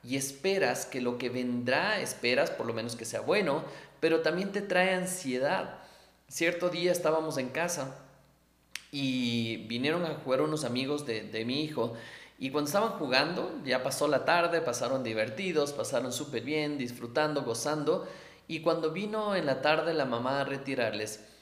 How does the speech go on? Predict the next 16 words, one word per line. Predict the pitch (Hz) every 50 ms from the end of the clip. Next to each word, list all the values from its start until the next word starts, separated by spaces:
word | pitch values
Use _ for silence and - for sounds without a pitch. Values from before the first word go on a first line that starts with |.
| - _ _ _
eh, | - 123 123 123
se | 120 123 139
acercó | 135 - 143 135 - - - 175 190 208 214
y | 214 185 147
estábamos | 127 117 127 139 139 160 156 156 151
conversando | - 135 127 123 120 - 143 139 156 160
un | 156
momento, | 151 147 147 135 123 120 123 120 123 123 123 - - - - - - -
y | 135 139 135 135 135
nos | 135 135 135 131 131
preguntó, | - - 135 131 135 131 131 131 170 180 180 180 175 180 -
"¿Y | 127 135 127 123 123
ya | 147 156
vieron | 165 208 208 214 220 202
la | 180
universidad?". | 151 127 120 110 107 - - - 117 143 185 208 190 - - - -